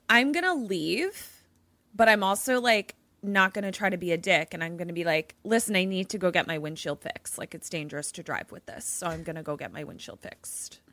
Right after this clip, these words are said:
Goodbye." Um, and I think he stays. But that windshield,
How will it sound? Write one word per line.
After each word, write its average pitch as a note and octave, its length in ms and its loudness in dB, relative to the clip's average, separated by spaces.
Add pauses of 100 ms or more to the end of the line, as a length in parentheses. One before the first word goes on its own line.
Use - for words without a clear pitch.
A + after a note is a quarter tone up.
Goodbye." - 320 -8 (760)
Um, D3+ 680 0 (1160)
and F#3+ 160 2
I F3+ 140 4
think F3 580 -4
he - 240 -10
stays. - 680 -12 (1000)
But - 140 -20
that C3+ 240 -10
windshield, G#3 880 -6